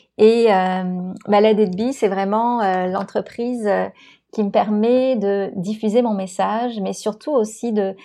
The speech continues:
d'offrir un message différent dans le monde de l'entreprise, en tout cas dans ce que, euh, dans les repères que je veux offrir pour, euh, offrir quelque chose de différent dans les entreprises.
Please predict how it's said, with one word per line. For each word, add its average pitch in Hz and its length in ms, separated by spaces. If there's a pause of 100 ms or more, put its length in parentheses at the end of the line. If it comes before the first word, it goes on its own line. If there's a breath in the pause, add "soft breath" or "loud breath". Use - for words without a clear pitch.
(180 loud breath)
d'offrir 214 340
un 226 80
message 202 360
différent 208 560
dans 180 360 (180)
le 180 160
monde 190 280 (160)
de 185 140
l'entreprise, 196 680
en 180 80
tout - 120
cas 208 120
dans 196 140
ce 185 100
que, 190 300 (420 loud breath)
euh, 185 340
dans 185 220
les 185 200
repères 214 400
que 196 120
je 170 120
veux 202 200
offrir 208 680
pour, 185 200
euh, 185 180
offrir 185 260
quelque 202 160
chose 226 160
de 190 60
différent 202 320
dans 220 80
les 185 140
entreprises. - 640